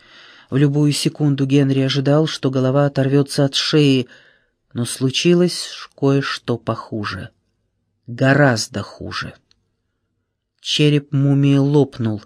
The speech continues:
словно гнилая дыня. Из него прямо на стену, томограф и окно выплеснулось что-то желтое.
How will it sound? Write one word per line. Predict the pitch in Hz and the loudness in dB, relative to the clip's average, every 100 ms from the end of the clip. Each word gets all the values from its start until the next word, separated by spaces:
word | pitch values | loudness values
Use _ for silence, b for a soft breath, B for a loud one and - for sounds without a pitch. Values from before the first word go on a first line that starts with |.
| b b b - | b b b -16
словно | - 131 127 131 127 | -6 -4 -2 -2 0
гнилая | 127 123 123 123 120 | 2 2 2 2 0
дыня. | 120 120 110 107 - _ _ _ _ _ _ _ _ _ - | 0 -2 -2 -6 -12 _ _ _ _ _ _ _ _ _ -12
Из | 117 | -6
него | 131 127 135 | -2 0 0
прямо | 139 135 123 117 - - | 0 0 0 -2 -4 -8
на | 120 | -6
стену, | 117 - - 147 139 139 139 - | -6 -8 -2 2 2 2 -2 -4
томограф | 123 127 135 135 127 135 | 0 0 0 -2 -2 -2
и | |
окно | 123 - 139 135 143 143 B B B B | -2 -2 2 4 4 0 B B B B
выплеснулось | 123 170 170 160 143 - 151 156 | 2 2 4 0 0 0 2 2
что-то | - - - 135 - 127 | 0 -2 0 0 0 0
желтое. | 127 120 110 - 107 | 2 0 0 -4 -4